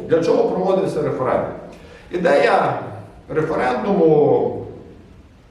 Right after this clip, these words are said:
е, полягала в тому, що, е, в той період часу депутати боялися: "Так, ми зараз проголосимо незалежність, але може бути статися так, що через якийсь період часу Верховна Рада може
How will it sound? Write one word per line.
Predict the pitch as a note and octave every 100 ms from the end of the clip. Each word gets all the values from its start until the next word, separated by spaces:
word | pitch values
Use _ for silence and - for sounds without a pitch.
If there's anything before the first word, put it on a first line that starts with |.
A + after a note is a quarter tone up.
| - _ - - - -
е, | G2+
полягала | G2+ - D3+ E3 D#3
в | -
тому, | G#3 D#3+ - -
що, | - - - - - - - - - C3+
е, | C3+ C3 B2
в | - -
той | -
період | - -
часу | A3 G3 F3
депутати | E3 E3 F#3+ F3
боялися: | D3+ B2+ - - - -
"Так, | D3 - -
ми | A#3+ A3
зараз | G#3+ G#3+ -
проголосимо | D#3 E3+ D#3+ D#3 A2+
незалежність, | G#2+ F#2+ F#2 F#2 F2+ F2+ - - - - -
але | C3+
може | A3 A3+
бути | G3+ G#3+ G#3
статися | G3 F#3 F3+ E3+
так, | E3+ D#3+ C#3+ - -
що | B2+ A#2+ A2+
через | - D3 C#3
якийсь | C#3+ F3 D#3+
період | D#3 D3 D3+ -
часу | C#3+ - - - -
Верховна | C#3 - F3+ D#3
Рада | C#3+ C#3 C3+ - - - -
може | C3 B2 G#2+ G#2+ G2